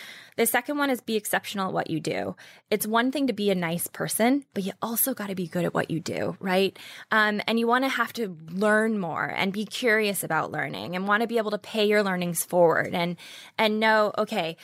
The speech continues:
I'm gonna take all of the best practices that I have from all of the dental offices that I've worked at, and I'm gonna apply them to Henry,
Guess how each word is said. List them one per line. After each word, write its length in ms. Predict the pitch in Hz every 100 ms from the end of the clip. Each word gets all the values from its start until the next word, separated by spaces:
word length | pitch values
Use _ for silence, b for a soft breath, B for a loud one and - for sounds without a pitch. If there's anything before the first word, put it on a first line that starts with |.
| B B -
I'm 120 | 214
gonna 160 | 262
take 220 | 269 233 - -
all 240 | 208 226
of 100 | 247
the 80 | 214
best 320 | 180 180 -
practices 600 | - 165 - 180 - -
that 160 | - -
I 200 | 180 175
have 340 | 180 - -
from 180 | - 185
all 220 | - 233
of 60 | 226
the 60 |
dental 260 | 208 180 170
offices 440 | 156 156 170 170
that 100 | 175
I've 140 | 165 160
worked 220 | 175 247
at, 100 | 247
and 80 | -
I'm 80 | 202
gonna 160 | 208
apply 300 | 202 - 160
them 180 | 156 160
to 80 | 165
Henry, 460 | 180 170 175 247